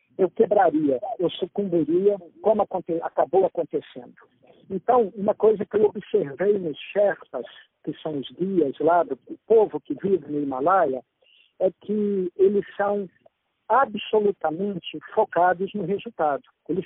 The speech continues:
querem te levar no cume. Mas eles, é, é,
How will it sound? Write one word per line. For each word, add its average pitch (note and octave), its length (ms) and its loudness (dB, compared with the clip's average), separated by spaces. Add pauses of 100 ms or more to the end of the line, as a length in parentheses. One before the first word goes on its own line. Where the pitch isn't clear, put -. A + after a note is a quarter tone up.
(160)
querem A3+ 380 2
te - 160 -12
levar D3+ 360 0
no C#3+ 100 -10
cume. A#2+ 360 -18 (880)
Mas F#3 280 -2
eles, F#3+ 400 2 (420)
é, D#3+ 480 0
é, C#3+ 460 -4